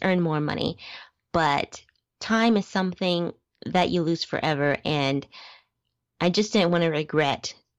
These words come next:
not doing it. So even though he told me to go ahead and, and, you know, send the money,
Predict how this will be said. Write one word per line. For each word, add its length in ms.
not 480
doing 320
it. 180
So 640
even 280
though 140
he 120
told 260
me 100
to 80
go 160
ahead 440
and, 440
and, 320
you 80
know, 120
send 260
the 40
money, 400